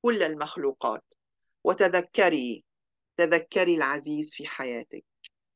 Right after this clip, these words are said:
العزيز الذي أعزك بالإسلام. اعتزي أختي بهذا الدين، اعتزي بهذا الدين، هذا الدين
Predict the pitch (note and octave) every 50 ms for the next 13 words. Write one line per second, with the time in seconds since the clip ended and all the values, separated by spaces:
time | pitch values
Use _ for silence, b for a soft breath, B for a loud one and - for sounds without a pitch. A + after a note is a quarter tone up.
0 | _ _ b b b b - E3 F3 E3+ D#3+ D#3+ D#3+ D#3 D#3 F3+ F#3 F#3+ G3 G3+
1 | G3 - - D#3+ D#3 D#3+ D#3+ D#3 D#3+ E3 D#3 - C3+ C3+ C3+ C#3+ D3+ D3+ - -
2 | D#3+ D#3 - - D3+ C3+ C3+ B2 - - - - - B2 B2 A#2 G#2+ A2 A2+ A#2
3 | - - - B2+ B2+ - - E3 E3 D3 A#2 - B2 - - - - - - B2+
4 | B2 B2 B2 C3 A#2+ A#2+ A#2+ B2 A#2+ A#2 A2+ - B2 A#2 A2 A2 - _ _ _
5 | _ _ _ _ _ - - C3 C3+ C#3+ C#3+ - F#3+ F#3+ E3+ E3 D#3+ D#3 D3+ D3+
6 | D3+ D3+ D3+ D3+ C#3+ C#3+ C#3+ C#3 C3+ - C3+ B2+ B2+ B2+ C3+ D3 D#3 D#3 D#3 D3
7 | C#3+ C3+ C3 B2 D#3+ E3+ F3+ F3+ F#3 F#3